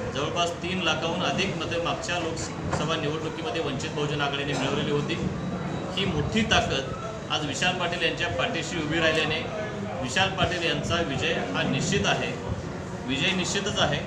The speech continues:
परंतु विशाल पाटील यांनी जे ध्येय धोरण ठेवलेलं आहे की जे जाहीरनाम्यामधून त्यांनी आपल्यासमोर मांडलेलं आहे की जे सर्वसामान्यांच्या हिताचं आहे आणि तेच वंचित बहुजन आघाडीची भूमिका जपणारं आहे, जोपासणारं आहे.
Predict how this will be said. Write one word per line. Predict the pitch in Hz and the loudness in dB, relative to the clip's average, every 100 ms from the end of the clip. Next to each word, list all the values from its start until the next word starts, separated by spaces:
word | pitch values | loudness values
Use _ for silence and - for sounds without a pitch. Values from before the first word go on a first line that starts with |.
| - - - - 143 | -6 -6 -6 -6 -2
परंतु | 147 170 175 196 196 | 0 0 0 2 2
विशाल | - 277 | 2 0
पाटील | - 175 185 165 | 2 0 0 0
यांनी | 160 - | 0 0
जे | 175 | -2
ध्येय | 143 143 196 | 0 2 2
धोरण | 190 190 175 | 2 0 0
ठेवलेलं | 175 165 160 | 2 4 4
आहे | 135 120 - - - - - - - | 4 2 -2 -6 -8 -8 -6 -4 -4
की | 151 | 0
जे | 160 269 | 0 2
जाहीरनाम्यामधून | 254 240 175 170 165 165 160 | 2 4 2 2 0 -2 -2
त्यांनी | 165 180 175 - | -2 -2 -4 -4
आपल्यासमोर | 143 151 156 165 160 | -2 -2 -2 0 0
मांडलेलं | 143 139 175 151 | 0 2 2 2
आहे | 127 110 - - - - - - | 2 -2 -6 -6 -6 -8 -6 -4
की | |
जे | 139 175 | -2 0
सर्वसामान्यांच्या | 165 165 170 165 165 165 156 175 | 0 0 2 2 2 2 2 2
हिताचं | 151 180 165 165 | 0 4 2 4
आहे | 156 165 190 - - - - | 2 0 -2 -4 -4 -4 -2
आणि | 160 156 165 | -2 -2 2
तेच | 185 196 | 2 2
वंचित | 170 147 147 196 | 0 -2 -2 2
बहुजन | 165 165 165 | 2 2 2
आघाडीची | 156 151 151 - - - - | 2 2 0 0 -2 -2 -4
भूमिका | - - - 147 175 185 202 | -4 -4 -2 0 0 2 0
जपणारं | - 147 156 170 175 | 2 -2 2 2 4
आहे, | 147 175 - | 4 2 0
जोपासणारं | 139 165 - 160 143 | 2 2 4 0 2
आहे. | 117 | 2